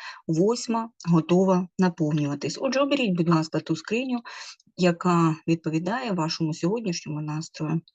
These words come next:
Якщо вам не вистачило часу, поставте на паузу і перемотайте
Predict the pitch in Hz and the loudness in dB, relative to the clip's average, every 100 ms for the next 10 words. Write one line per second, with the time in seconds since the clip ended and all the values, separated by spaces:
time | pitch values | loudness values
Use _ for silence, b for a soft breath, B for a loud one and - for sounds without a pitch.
0 | _ 175 170 - 165 160 160 165 165 165 | _ 0 2 4 4 6 4 2 0 -2
1 | 160 156 - 220 269 240 240 B B B | 0 0 -2 -4 -4 -8 -10 B B B
2 | B B B B _ 185 180 175 165 165 | B B B B _ -2 0 0 2 4
3 | 160 160 226 254 220 180 - 277 285 170 | 4 2 2 2 2 0 0 -6 -2 0
4 | 165 156 175 180 175 170 170 | 2 0 0 -2 0 -2 -2